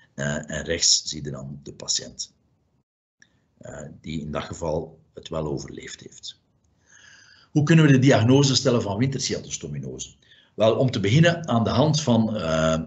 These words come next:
informatie over het weidebeheer en over het ontwormingsschema, kan de dierenarts inschatten of dat uw paarden op een sterk besmette wei gestaan hebben of niet. Als die zeker niet op een sterk besmette wei gestaan hebben, dan kan het geen wintercytostominose zijn.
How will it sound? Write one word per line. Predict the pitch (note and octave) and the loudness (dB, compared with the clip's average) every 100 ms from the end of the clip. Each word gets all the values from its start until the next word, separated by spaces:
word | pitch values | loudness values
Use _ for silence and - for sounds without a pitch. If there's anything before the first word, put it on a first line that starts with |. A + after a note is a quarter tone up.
| - | -6
informatie | - G#2 A2 F2+ F2 A#2+ - F3+ G3+ - | -6 0 0 0 0 2 2 0 -2 -2
over | G#2 G2 | -2 -2
het | D2+ | -6
weidebeheer | - F2+ C3+ C#3 A#2+ C3+ D#3 D#3 | -2 0 2 2 2 4 2 -2
en | F#2+ | -2
over | F#2 D#2+ | -2 -4
het | - | -8
ontwormingsschema, | D2+ C#2+ A#2+ D#3 D#3 - B2+ C3+ C#3+ C#3+ - - - _ _ _ | -8 0 2 2 0 0 -2 -2 -4 -8 -16 -20 -20 _ _ _
kan | - D3+ | 0 4
de | B2 | 4
dierenarts | A2 C3 B2 B2 A#2+ - - | 4 4 6 4 2 -4 -2
inschatten | A#2+ C#3 - B2 A#2+ A2 - | 2 4 4 2 -2 -6 -4
of | G#2 | -4
dat | G#2 F#2 | -2 -4
uw | E2+ D#2 | -4 -4
paarden | G#2 A#2+ A2 G#2+ | -2 -2 -2 -4
op | G2+ | -4
een | F2 | -2
sterk | - B2+ B2 B2 - | 0 0 -2 -6 -8
besmette | F#2 G2 F2+ C#2+ | -6 -6 -8 -10
wei | D#2+ F2 | -8 -6
gestaan | E2 - D2+ D2+ | -8 -10 -12 -16
hebben | D2 D2+ - | -16 -18 -16
of | D2+ - | -16 -16
niet. | C2 - _ - - - _ | -18 -20 _ -20 -20 -20 _
Als | - G2+ G2+ | -2 -2 0
die | F2+ F#2 E2+ | -2 -2 0
zeker | A#2 D#3+ D#3+ F2 | 4 4 4 -2
niet | E2 C3 G#3+ | 0 4 6
op | A3 | 6
een | G2+ | 2
sterk | - F#2 E2 | -4 -4 -4
besmette | C#2+ - D#2 D2+ | -4 -6 -6 -8
wei | D2+ F2 | -6 -6
gestaan | - G#2 | -6 -6
hebben, | A2 E2+ | -4 -6
dan | D#2+ | -6
kan | A#2 A2 | -2 -2
het | G#2+ | -4
geen | D2+ C#2 | -8 -10
wintercytostominose | C#2+ - - - - - C#2 - - - | -10 -10 -12 -12 -14 -14 -18 -20 -18 -14
zijn. | - | -14